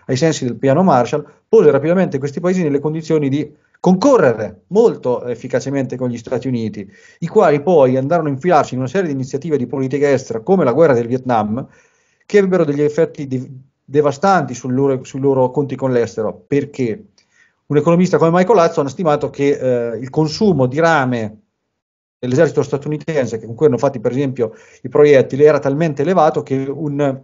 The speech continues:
un singolo, ogni singolo soldato consumava l'equivalente di una tonnellata di rame.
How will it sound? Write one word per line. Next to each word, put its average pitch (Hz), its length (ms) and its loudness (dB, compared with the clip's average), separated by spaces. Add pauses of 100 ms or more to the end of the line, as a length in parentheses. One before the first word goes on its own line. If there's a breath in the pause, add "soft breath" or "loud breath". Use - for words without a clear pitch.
(120)
un 156 140 -8
singolo, 151 400 2
ogni 165 140 -2
singolo 160 260 -2
soldato 160 340 2
consumava 147 340 0
l'equivalente 127 640 -2 (220 loud breath)
di 151 80 -2
una 170 160 4
tonnellata 151 540 2
di 120 100 -4
rame. 85 320 -6